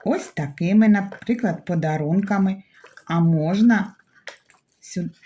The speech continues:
покласти сюди звичайне яєчко, яке ви з-, робите з мамою. Ось таким кошиком можна іти і привітати своїх рідних,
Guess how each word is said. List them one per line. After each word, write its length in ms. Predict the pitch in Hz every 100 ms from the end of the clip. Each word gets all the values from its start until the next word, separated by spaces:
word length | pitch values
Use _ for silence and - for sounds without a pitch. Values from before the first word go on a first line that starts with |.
| - -
покласти 720 | 180 175 185 170 - - 156
сюди 460 | - 151 147 147 _ _ _ -
звичайне 960 | 160 156 151 147 151 156 175 190 165 - -
яєчко, 720 | 160 160 151 151 190 - 190
яке 380 | 160 151 - 175
ви 160 | 202
з-, 160 | 185 165 - - - -
робите 480 | 175 190 180 170 160
з 60 |
мамою. 720 | 156 147 151 185 185 165 151 - _ _ _ _ _ _ _ _ _ _ _ -
Ось 180 | 165 214
таким 480 | 208 208 233 233
кошиком 640 | 233 302 392 294 - 180 170 _ _ _ _ _ _ - -
можна 460 | 185 208 330 294 247
іти 460 | 190 175 196 220 233 _ _ _
і 80 | 247
привітати 840 | - 233 214 214 180 170 165 170 170 _ _ _
своїх 460 | - 190 247 330
рідних, 540 | 233 202 208 214 220